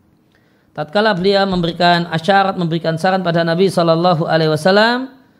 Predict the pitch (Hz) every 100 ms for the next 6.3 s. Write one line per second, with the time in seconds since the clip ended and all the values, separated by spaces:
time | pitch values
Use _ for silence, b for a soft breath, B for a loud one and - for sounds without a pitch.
0 | b _ 160 165 185 160 170 165 190 151
1 | 160 147 143 139 - - _ _ _ _
2 | _ _ _ _ _ _ _ _ _ _
3 | _ - - 175 185 202 190 180 170 185
4 | 170 180 170 160 185 190 175 165 156 165
5 | - 175 147 - 151 147 151 151 170 208
6 | 240 240